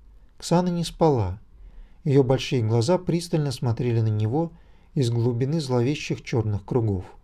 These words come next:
Улис вспомнил, какая она была красивая и здоровая, и ему снова стало невыносимо тоскливо. Когда-то весь город завидовал их матери,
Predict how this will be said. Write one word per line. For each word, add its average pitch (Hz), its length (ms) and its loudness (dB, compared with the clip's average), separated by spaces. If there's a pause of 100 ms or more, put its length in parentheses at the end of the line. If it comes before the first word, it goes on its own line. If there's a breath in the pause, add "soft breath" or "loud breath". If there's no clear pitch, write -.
(1080 soft breath)
Улис 185 260 2
вспомнил, 156 560 2
какая 127 380 2
она 123 160 0
была 120 240 2
красивая 127 600 0
и 107 60 2
здоровая, 139 720 2 (440 soft breath)
и 160 80 4
ему 180 220 4
снова 160 360 2
стало 165 360 4
невыносимо 120 640 0
тоскливо. 117 640 -2 (1120 soft breath)
Когда-то 202 320 4
весь 185 220 2
город 147 320 4
завидовал 123 480 2
их 135 120 -2
матери, 131 520 0